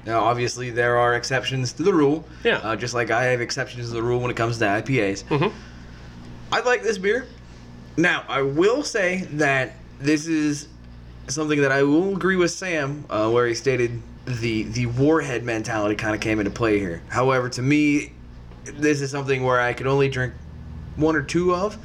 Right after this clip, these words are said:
Speaker 1: instead of having to drink a six-pack throughout the entire afternoon
Speaker 2: Yeah.
Speaker 1: watching two or three football games.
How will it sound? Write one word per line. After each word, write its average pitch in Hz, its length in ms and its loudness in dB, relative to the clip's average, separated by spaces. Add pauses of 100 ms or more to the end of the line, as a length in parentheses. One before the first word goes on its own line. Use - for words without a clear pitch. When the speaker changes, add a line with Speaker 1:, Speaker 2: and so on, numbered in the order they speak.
(200)
Speaker 1:
instead 131 320 0
of 123 100 2
having 131 280 2
to 120 80 0
drink 120 200 -2
a 110 40 -2
six-pack - 440 -6
throughout 117 260 0
the 113 80 0
entire 110 440 2 (280)
afternoon 123 680 0
Speaker 2:
Yeah. 123 180 2
Speaker 1:
watching 120 320 -2
two 131 120 0
or 120 100 4
three 117 160 -2
football 131 360 2
games. 139 280 0